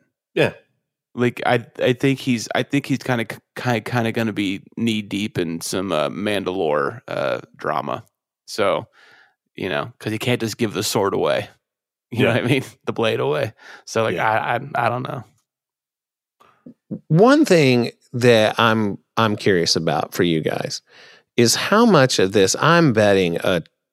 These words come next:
Speaker 3: huge chunk of the trailer is from episode one of the series.
Speaker 2: Guaranteed. Guaranteed.
Speaker 1: Mm-hmm.
Speaker 3: And when it opens in the, you know, on that weird spider.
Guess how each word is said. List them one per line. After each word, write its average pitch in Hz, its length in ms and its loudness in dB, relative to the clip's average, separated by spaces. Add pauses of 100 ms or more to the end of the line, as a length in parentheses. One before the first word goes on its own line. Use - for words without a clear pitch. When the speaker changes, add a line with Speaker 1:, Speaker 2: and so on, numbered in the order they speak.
(200)
Speaker 3:
huge 120 600 2
chunk 95 440 0
of 92 160 0
the 92 60 0
trailer 90 540 2
is 87 240 -2
from 82 560 0 (220)
episode 90 480 2
one 87 440 -4 (240)
of 82 140 -2
the - 80 -6
series. - 500 -2
Speaker 2:
Guaranteed. - 100 -18 (300)
Guaranteed. - 440 -8 (160)
Speaker 1:
Mm-hmm. 98 340 -6 (1600)
Speaker 3:
And 151 480 4 (720)
when 156 520 4
it 202 140 4
opens 175 420 6
in 127 120 4
the, 117 120 2
you 127 120 4
know, 113 120 6
on 113 120 4
that 98 200 2
weird 107 340 2
spider. 92 680 0